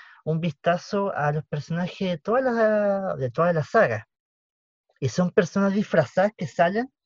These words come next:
y como que se mueven y con música de fondo y,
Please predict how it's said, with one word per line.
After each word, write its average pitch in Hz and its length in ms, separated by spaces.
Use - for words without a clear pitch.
y 135 100
como 131 260
que 131 120
se 135 160
mueven 139 680
y 131 80
con 123 220
música 135 360
de 120 120
fondo 139 1040
y, 127 340